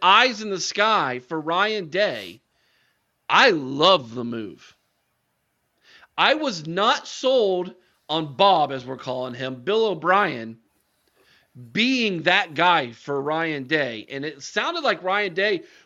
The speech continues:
was willing to turn over the offense to him, right? Answer this question for me. What changes did Bill O'Brien make as offensive coordinator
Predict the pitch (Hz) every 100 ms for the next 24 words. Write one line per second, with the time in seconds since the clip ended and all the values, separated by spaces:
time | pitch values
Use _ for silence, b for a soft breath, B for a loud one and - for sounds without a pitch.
0 | B 151 156 202 202 175 156 - 202 196
1 | - 196 190 165 139 143 - 170 208 208
2 | 156 147 - - 220 180 120 90 78 _
3 | - 127 175 226 - _ _ b b b
4 | b _ _ _ _ _ _ _ - 170
5 | 247 302 294 294 - 262 254 - 143 -
6 | 127 107 85 _ _ _ _ _ _ _
7 | _ _ _ 123 185 269 _ - - 277
8 | 240 139 135 120 135 - - _ _ _
9 | _ - 120 117 170 196 208 214 160 170
10 | 165 170 170 160 156 165 139 113 - _
11 | 127 127 - 147 151 160 143 135 - 160
12 | 135 120 117 110